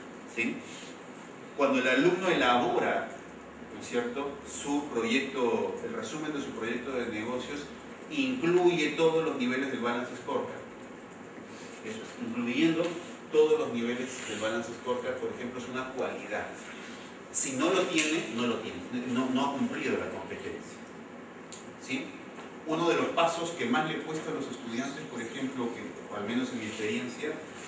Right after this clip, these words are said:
es incluir en sus, en sus business case, incluir la información financiera concreta, la información financiera aterrizada, las proyecciones financieras. Eso, por ejemplo, es una condición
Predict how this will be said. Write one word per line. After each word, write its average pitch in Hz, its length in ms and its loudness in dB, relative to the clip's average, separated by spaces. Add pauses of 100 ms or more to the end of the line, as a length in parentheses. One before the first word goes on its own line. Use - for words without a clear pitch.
(140)
es 143 300 2 (340)
incluir 139 640 2
en 123 80 2
sus, 123 380 -2 (100)
en 120 120 -2
sus 117 180 -2 (800)
business 156 300 2
case, 151 420 2
incluir 131 540 -2 (1000)
la 135 140 2
información 123 560 2
financiera 131 500 2
concreta, - 420 0 (960)
la 113 60 -4
información 120 500 0
financiera - 520 2
aterrizada, - 640 0 (560)
las - 120 -14
proyecciones 113 400 -2
financieras. - 480 -6 (420)
Eso, 160 220 -2
por - 120 -4
ejemplo, 143 560 -2
es 123 120 -4 (140)
una 131 260 -4
condición - 560 -6